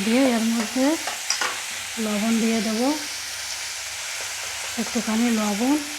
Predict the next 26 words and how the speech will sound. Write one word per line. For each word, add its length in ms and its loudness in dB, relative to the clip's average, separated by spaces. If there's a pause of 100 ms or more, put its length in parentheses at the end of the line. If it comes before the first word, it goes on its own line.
(1400)
আর 100 0 (100)
একটুখানি 540 0 (1300)
হলুদ 320 2 (100)
দিয়ে 160 2 (100)
এটাকে 340 -2
আমি 120 4 (120)
ভালো 260 2
করে 200 2 (720)
এটাকে 300 0 (100)
নেড়ে 260 4 (1500)
ভালো 220 4
করে 200 4
এটাকে 360 2
ভেজে 320 4
নেব। 140 0 (1600)
এটাকে 240 2 (100)
যখন 180 4 (100)
ভাজি 280 4
হয়ে 220 4
যাবে, 200 2 (100)
তখন 240 -2 (120)
আমি 180 4 (800)
এর 160 2
মধ্যে 240 4 (100)
দিয়ে 280 4
দেবো 220 2